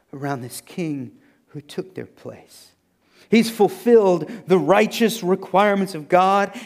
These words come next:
and he is the one who takes the wrath we deserve on to himself. See, that is the gospel. Christ died for our sins, and through him we have life.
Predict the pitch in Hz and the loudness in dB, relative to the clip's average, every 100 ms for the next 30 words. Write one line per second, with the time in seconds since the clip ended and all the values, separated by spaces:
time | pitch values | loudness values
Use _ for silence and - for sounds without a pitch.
0 | - 131 - - 220 208 190 180 - 220 | -16 -18 -12 -2 0 2 -2 -6 -2 4
1 | 226 196 156 117 - - - _ _ - | 6 6 2 -2 -10 -14 -20 _ _ -4
2 | 147 151 170 160 143 170 - 185 185 - | -2 2 2 2 -2 -8 -6 -6 -6 -10
3 | - 214 - - - - _ _ _ _ | 2 2 2 -6 -10 -12 _ _ _ _
4 | _ _ _ _ _ 127 110 165 185 147 | _ _ _ _ _ -18 -6 -2 -2 -2
5 | - - - _ _ _ _ 147 156 139 | -8 -16 -20 _ _ _ _ -4 -2 -4
6 | 139 135 160 147 135 - 160 156 143 143 | -6 2 4 4 2 -2 0 2 0 -4
7 | 147 117 - 120 113 - 170 151 175 170 | -6 -6 -8 -6 -6 -8 -4 0 2 0
8 | - - - 170 165 139 - - - 117 | -4 -16 0 2 4 0 -6 -16 -12 -6
9 | 131 143 135 - 113 - 190 175 147 - | -2 0 -2 -6 -14 -2 0 0 -2 -8
10 | 131 120 156 165 160 156 151 - - _ | -8 -2 0 2 2 0 -2 -8 -18 _
11 | - 185 151 131 - - 180 175 147 127 | 0 2 4 0 -4 -2 2 2 0 -6
12 | - 156 135 180 170 160 156 175 - 180 | -8 -10 -4 0 0 -2 -8 -16 -6 -2
13 | 196 175 151 - - 175 165 160 123 - | 0 0 -4 -8 -6 -2 0 -2 -4 -14
14 | _ 135 120 135 151 127 - - - _ | _ -12 -4 -2 -2 -4 -10 -20 -20 _